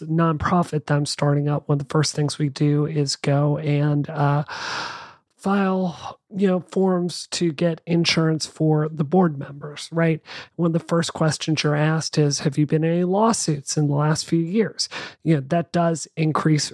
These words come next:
risk. Uh, there is a dollar <laughs> amount attached to, you know, that lawsuit that increases risk for the company, even if he did manage to dodge it that time. Uh,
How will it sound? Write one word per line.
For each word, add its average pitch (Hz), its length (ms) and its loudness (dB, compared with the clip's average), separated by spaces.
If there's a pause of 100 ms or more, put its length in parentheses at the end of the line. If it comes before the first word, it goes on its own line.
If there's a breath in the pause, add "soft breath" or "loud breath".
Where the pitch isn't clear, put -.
risk. - 520 2 (120)
Uh, 135 180 2
there 151 240 -2
is 160 160 2
a 165 40 -4
dollar 175 440 0
<laughs> 156 60 -4
amount 156 400 0
attached 208 640 0
to, 160 260 2 (360 loud breath)
you 170 100 2
know, 160 60 2
that 165 400 -2
lawsuit 180 680 -2
that 165 240 2
increases 165 640 0
risk 151 320 0
for 151 140 0
the 143 100 -2
company, 147 500 2
even 156 240 2
if 151 100 -2
he 156 100 0
did 143 240 0
manage 147 360 0
to 151 100 -8
dodge 143 380 0
it - 160 -4
that 147 280 2
time. 185 380 0 (480 loud breath)
Uh, 160 240 0